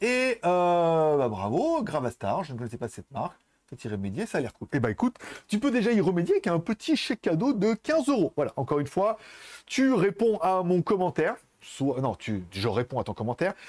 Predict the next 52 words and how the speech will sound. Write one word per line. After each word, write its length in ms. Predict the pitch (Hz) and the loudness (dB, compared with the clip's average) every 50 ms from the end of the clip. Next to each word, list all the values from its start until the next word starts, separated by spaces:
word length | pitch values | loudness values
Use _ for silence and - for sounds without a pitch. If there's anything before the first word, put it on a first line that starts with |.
| - - - - - - - - | -20 -20 -20 -20 -20 -20 -20 -12
Tu 140 | - - 180 | -2 0 2
vas 180 | 170 208 202 202 | 2 4 4 2
dans 140 | 196 185 | 2 2
haut 300 | 202 170 190 196 208 208 | 2 4 4 4 4 4
du 140 | 175 160 180 | 4 4 4
site, 300 | 170 - - - 202 190 | 2 2 2 2 2 4
dans 180 | 156 175 156 - | 4 2 2 2
à 160 | - 160 175 | 0 0 0
propos, 560 | - - - 180 - - - 180 185 190 190 | 0 0 0 0 0 2 2 2 4 4 4
comme 160 | 180 - 151 | 2 0 -2
ça, 220 | 131 - 170 165 165 | 0 0 0 0 0
tu 100 | - - | -2 -4
trouveras 280 | - - 143 135 139 | -2 0 0 0 0
mon 160 | 139 139 143 135 | 2 0 0 2
mail. 280 | 131 143 147 151 139 | 2 2 2 2 0
Sinon, 260 | 131 - 131 135 147 | 0 -4 -4 -4 -4
c'est 180 | 131 - - - - | -2 -2 -4 -4 -2
admin, 380 | 143 143 127 131 151 160 165 160 - | -2 -2 0 0 2 2 0 0 0
A 160 | 143 147 143 | 0 0 0
D 240 | 123 113 139 147 - | 2 2 0 0 2
M 220 | - 147 147 139 139 - | 0 0 0 -2 -4 -4
I 120 | 147 139 143 - | -6 -6 -2 0
N, 200 | 143 143 135 127 | 0 0 0 -2
arobase 420 | - 123 113 127 120 131 131 110 107 - | -4 -2 -2 0 0 0 0 0 -2 -4
J 200 | 107 92 139 131 | -2 -2 0 0
T 160 | 143 147 117 | 0 0 0
geek 180 | 117 139 131 | 0 -2 -4
point 220 | - - 139 139 135 | -4 -4 -2 -2 0
com. 300 | - 160 160 170 175 - - _ _ _ _ - - | 0 0 -2 -2 -4 -8 -12 _ _ _ _ -10 -8
Encore 240 | 131 123 - 127 123 | -6 -4 -2 -2 -2
une 100 | 123 117 | -2 -4
fois, 180 | - 143 143 | -4 -4 -4
tu 160 | - - - 285 | -2 -2 -2 0
m'envoies 500 | 302 277 254 233 202 220 226 214 - - | 2 2 2 2 2 2 0 0 -2 -2
un 160 | - 202 196 190 | 0 0 2 2
mail 380 | 190 196 233 240 226 214 - - | 2 2 2 2 2 0 -2 -4
avec 260 | - 127 147 151 - - | -2 0 0 0 0 -2
un 120 | 139 135 | -4 -4
screenshot 480 | - - - 165 160 135 - - 175 170 | -4 -4 -2 -2 -2 0 0 -2 -2 0
éventuellement 380 | 143 139 131 127 - 139 147 139 - - - - | 0 -2 -2 -2 -4 -4 -6 -6 -6 -10 -10 -6
de 80 | - 139 | -4 -2
ton 100 | - 147 | 0 0
pseudo, 800 | 139 - - - 151 147 127 139 151 170 180 175 180 175 170 160 | -2 -2 0 0 2 2 4 4 4 4 6 4 4 4 4 4
de 160 | 135 139 147 | 2 2 0
ce 80 | 135 | 0
que 80 | - 151 | -2 -4
t'as 160 | 135 - 139 | -2 -2 0
gagné, 500 | 127 120 120 110 107 120 143 160 165 160 | 0 0 0 0 0 0 2 2 2 2
tout 160 | - - - | 0 -4 -8
ça, 160 | 120 - 143 135 | -4 -2 -2 -2
tout 140 | - - | -2 -6
ça, 320 | 117 - 165 196 240 254 | -6 -2 0 0 0 -2